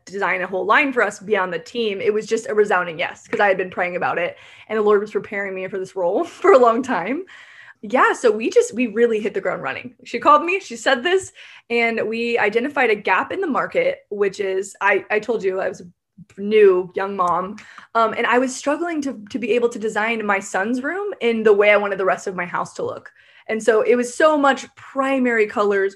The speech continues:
cl-, even clothes, you know, so my, my, um, my oldest is about to be eight. So this was a while back, you know, and so the, um, the industry has gone really forward in design for kids, but there was a big gap in home.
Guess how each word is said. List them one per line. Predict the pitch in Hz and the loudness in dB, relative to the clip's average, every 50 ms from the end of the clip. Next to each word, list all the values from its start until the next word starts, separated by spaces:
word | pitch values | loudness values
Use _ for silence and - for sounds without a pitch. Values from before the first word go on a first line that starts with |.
| _ - | _ -12
cl-, | - - - | -12 -6 -4
even | 294 330 466 359 - | 2 2 2 2 0
clothes, | - - 214 202 226 240 202 165 190 - 220 | -2 -2 0 6 8 8 6 6 2 -6 -6
you | 226 | -6
know, | 214 208 | -6 -6
so | 208 220 233 220 226 | -6 -6 -6 -4 -2
my, | 233 240 240 240 247 _ - - - - - | 0 0 0 0 -2 _ -20 -20 -20 -18 -12
my, | 233 226 233 233 233 240 240 240 226 - | -2 0 0 2 2 2 0 0 0 0
um, | 226 220 208 196 185 190 190 185 180 - - | 0 0 0 0 -2 -6 -10 -14 -16 -16 -8
my | - 226 226 | -4 -2 0
oldest | - 226 233 240 254 254 | 2 2 2 2 0 -2
is | 233 208 202 | -2 -2 -2
about | - 196 196 190 190 | -2 0 0 0 -2
to | - 196 | -4 -10
be | 196 - | -10 -8
eight. | - 180 170 - - _ - | -8 -8 -8 -8 -12 _ -8
So | 214 | -2
this | 196 240 247 | -2 -2 -2
was | - 349 269 | -2 2 2
a | 226 | 2
while | 180 180 185 190 185 180 | 2 4 2 2 2 0
back, | 180 - 185 - - - - - | -2 0 0 0 -2 -4 -10 -8
you | 220 202 | -6 -2
know, | 190 190 202 196 | 0 0 0 0
and | 196 190 196 190 | -2 -4 -4 -4
so | - 214 202 196 190 | -2 0 0 0 -2
the, | 196 196 220 240 - | -2 -4 -6 -4 -2
um, | 220 214 202 202 | -2 -2 -2 -2
the | 208 - | -2 -2
industry | 226 294 440 453 - 330 | 0 0 0 0 0 -4
has | - 254 | -4 -2
gone | - 214 196 190 | -2 -4 -4 -2
really | 196 208 202 196 | -4 -2 -4 -4
forward | 185 _ - 196 185 180 208 240 294 311 - - | -6 _ -8 -6 -4 -2 -2 -2 -2 -4 -6 -8
in | - 202 190 185 185 185 190 196 - - - - _ _ | -8 -8 -8 -8 -8 -10 -14 -16 -18 -20 -20 -20 _ _
design | - 220 - 196 175 180 202 240 330 349 | -8 -6 -4 -2 -2 -2 -2 -2 -4 -4
for | - - | -6 -6
kids, | - - - 185 226 254 - - - _ - - _ _ | -6 -4 -4 -4 -4 -4 -6 -14 -20 _ -20 -20 _ _
but | _ 180 233 226 | _ 0 0 4
there | 208 233 | 4 4
was | 233 226 | 4 4
a | 220 | 2
big | 185 180 226 220 214 185 175 | 0 4 2 2 2 2 0
gap | 202 190 190 196 190 - | 2 2 2 2 -2 -6
in | - 202 190 | -12 -12 -12
home. | 180 - - - 175 165 175 - - | -12 -14 -10 -8 -8 -8 -8 -12 -16